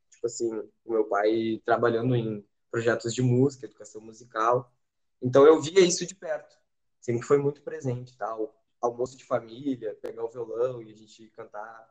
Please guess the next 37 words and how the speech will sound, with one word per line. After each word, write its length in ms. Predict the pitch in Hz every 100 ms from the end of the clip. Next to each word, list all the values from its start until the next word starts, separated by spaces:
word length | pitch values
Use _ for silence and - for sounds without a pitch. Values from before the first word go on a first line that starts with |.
| _ _ _ 117
músicas 420 | 117 117 123 -
que 120 | -
todo 160 | 120 117
mundo 140 | 123
conhece, 600 | 123 117 107 113 120 -
né? 200 | 104 104 - _ _ _ -
Da 80 | 98
época 200 | 104 117
do 80 | 110
meu 140 | 110
pai, 260 | 104 98 104
da 80 | 101
minha 160 | 98
tia, 440 | - - 104 107 - -
enfim. 400 | 113 127 113 104 - _ _ _ _ -
E 120 | 143
aí, 200 | 143 147
com 160 | - 185 175
uns 140 | 160 131
dez 460 | 131 147 196 139
anos, 560 | 139 160 180 147 139 -
eu 120 | 165
entrei 640 | 170 175 151 151 180 190 _ _ _ _ _
pra 240 | - 165 160
um 60 | 170
projeto 520 | 175 165 143 156 165
de 320 | 160 160 165
aulas 280 | 156 165 165
de 80 | 165
bateria 440 | 170 175 151 151
em 80 | 165
conjunto 540 | - 170 139 147 180 _ 139
na 120 | 139
igreja 340 | 139 135 143
da 100 | -
minha 120 | 123 110
mãe. 180 | 107